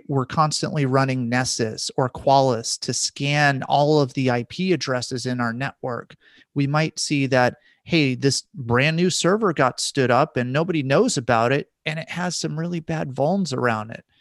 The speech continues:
So things like that can be helpful. We can also look for different types of nac, uh, or network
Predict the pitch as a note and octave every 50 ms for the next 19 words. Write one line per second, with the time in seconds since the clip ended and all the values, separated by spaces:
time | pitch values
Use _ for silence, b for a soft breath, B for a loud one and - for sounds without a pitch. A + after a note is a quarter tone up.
0 | b b b b b - - D#3 D3 C#3+ C#3 - G#3 G#3+ A3+ - - E3+ D#3 -
1 | - C#3+ C3+ D3 - - - D#3 C#3+ C3 C3+ B2+ B2 A2 - - B2 - _ -
2 | - G3+ G3 G#3 G#3 - b b b b b b b C3+ C#3 C3 - D3 D3+ D3+
3 | D3 - D#3+ C#3+ C#3 C#3 C#3 _ - - - C#3+ C3 B2+ C3 B2+ B2+ B2+ - -
4 | C#3+ - D3 C3+ - - - C3 C3 - - - C3 B2 A#2+ A#2 A2 - b b
5 | b b b - C#3 C3 B2+ B2 C3+ D3 - - - - _ _ _ _ _ -
6 | C#3 C3+ B2+ A#2+ A#2 A#2 - _ - - C3 B2+ A#2 - - D#3+ D#3 D3+ - -
7 | D3 C#3 -